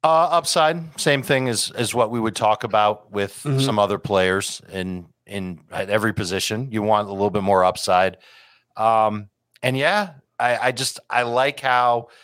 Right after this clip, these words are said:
Speaker 1: he seemed to have a stable floor without Tua in four games last
Speaker 2: Mm-hmm.
Speaker 1: year, right about sixteen P P R points per game.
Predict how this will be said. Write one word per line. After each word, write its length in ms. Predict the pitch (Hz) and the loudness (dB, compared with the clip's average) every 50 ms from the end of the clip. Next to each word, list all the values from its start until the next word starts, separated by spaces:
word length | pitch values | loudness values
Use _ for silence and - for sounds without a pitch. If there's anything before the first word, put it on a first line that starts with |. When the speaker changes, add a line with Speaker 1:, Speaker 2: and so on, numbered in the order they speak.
| - _ _ _ _ _ | -20 _ _ _ _ _
Speaker 1:
he 120 | _ 131 127 | _ -6 -2
seemed 200 | - 160 147 143 | 0 0 2 2
to 60 | 135 | 2
have 100 | 135 113 | 2 2
a 40 | - | -2
stable 360 | - - 143 135 131 131 123 | -4 -2 0 0 0 0 -2
floor 380 | - - - 120 120 127 127 | -2 -4 -4 0 2 2 2
without 380 | 120 117 101 104 104 117 123 - | 2 2 2 2 2 2 0 -2
Tua 380 | - 139 127 123 123 127 135 123 | -4 -2 0 2 2 2 0 -2
in 100 | 104 101 | -6 -10
four 240 | - - 120 117 110 | -4 -2 -2 0 0
games 220 | 113 117 110 101 | 0 -4 -2 0
last 180 | 110 110 110 131 | 0 0 2 0
Speaker 2:
Mm-hmm. 120 | 123 123 | 0 0
Speaker 1:
year, 60 | 127 | -2
right 180 | 123 113 110 113 | 0 2 2 2
about 200 | 110 113 101 - | 2 2 0 0
sixteen 480 | - - 123 - - - - 117 110 98 | -4 -6 -6 -6 -8 -8 -6 -6 -6 -4
P 140 | - 117 | -6 -8
P 120 | 101 - 113 | -4 0 0
R 120 | 110 104 | 2 2
points 240 | - 120 117 104 - | 2 0 -2 -2 -4
per 100 | - 101 | -4 -4
game. 240 | 107 113 117 123 | -2 -2 -2 -2